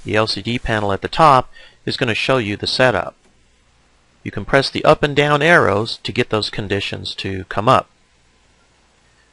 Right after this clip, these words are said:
I'll zoom in here and I'll press the up and down arrows, and as you watch the L C D panel, you'll see it's changing to condition six, seven, eight, and so forth.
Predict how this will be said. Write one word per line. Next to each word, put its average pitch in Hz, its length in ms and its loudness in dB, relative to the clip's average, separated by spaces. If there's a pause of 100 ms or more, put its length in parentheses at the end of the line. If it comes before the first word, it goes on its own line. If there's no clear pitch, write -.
(160)
I'll 110 140 0
zoom 156 260 0
in 156 180 2
here 104 460 -4
and 104 140 -2
I'll 104 100 2
press - 280 -2
the 95 160 -6
up - 160 0
and 107 80 -6
down 113 260 2
arrows, 98 500 -6
and 104 160 -6
as 104 140 -4
you 107 80 -8
watch 139 300 -4
the 127 100 0
L 127 80 6
C - 160 -6
D 123 180 -2
panel, 101 460 -6
you'll 98 140 -6
see 117 400 -2
it's - 120 -8
changing 107 500 -6
to 101 320 -8
condition 101 500 -10
six, - 520 -6 (160)
seven, 120 520 -4 (600)
eight, 117 360 -2 (100)
and 101 140 -8
so 175 180 4
forth. 90 300 -4